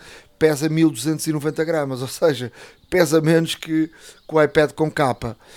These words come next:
Eh, para um onze polegadas, pesa um bocadinho menos, pesa menos sessenta e poucas gramas, eh, seiscentos e uma gramas. O teclado, eh, ou, ou seja,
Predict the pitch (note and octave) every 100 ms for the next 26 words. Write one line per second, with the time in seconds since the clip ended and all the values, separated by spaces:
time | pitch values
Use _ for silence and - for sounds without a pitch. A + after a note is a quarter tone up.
0 | - _ F3 B2+ B2 B2 B2 - _ _
1 | _ F#3+ G#3 G3+ G3+ - G3+ G3 F#3 D3
2 | A#2+ B2 - - - - _ _ _ _
3 | _ _ - E3+ C#3+ D3+ D#3 D#3 D#3 E3+
4 | F#3+ - - - C3+ C#3+ C#3+ C3 - D3
5 | - B2+ C3+ - B2 D#3+ F3 G3+ G3+ -
6 | - - - - _ - C#3+ C#3+ C#3 C#3
7 | C3 - D3+ C3+ - D3+ - C#3+ C#3+ C#3+
8 | E3 E3 D#3 C#3+ C#3+ D3+ E3 G#3 A#3 -
9 | _ _ _ - - _ - - D3+ F3+
10 | D#3+ D#3 E3 D#3 C3+ C3+ C3+ _ - C#3
11 | C#3 C3+ C3 B2+ B2 C3 - _ _ _
12 | _ _ _ _ _ - D#3 - D#3+ C#3+
13 | D#3 C#3+ B2